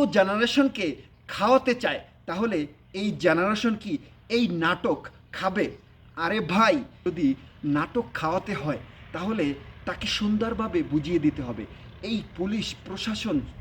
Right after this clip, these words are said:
এত সুন্দরভাবে যে নাটকটা সাজিয়েছে, সেটা কি আপনি ধরতে পারছেন না? আর আপনি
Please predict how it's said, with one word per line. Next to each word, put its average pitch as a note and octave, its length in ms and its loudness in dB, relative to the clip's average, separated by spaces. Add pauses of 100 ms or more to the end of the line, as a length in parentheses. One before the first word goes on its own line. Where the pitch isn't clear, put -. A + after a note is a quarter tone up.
(180)
এত - 120 -10 (180)
সুন্দরভাবে G3+ 600 -2 (100)
যে E3+ 80 2 (460)
নাটকটা E3+ 420 -2 (160)
সাজিয়েছে, D#3+ 540 -2 (400)
সেটা G3+ 320 -4
কি G#3 80 -6 (360)
আপনি G3 160 -6 (100)
ধরতে G3 260 -4
পারছেন A3+ 320 -4
না? B3 60 -6 (400)
আর C#4+ 60 -2 (220)
আপনি G#3 220 -2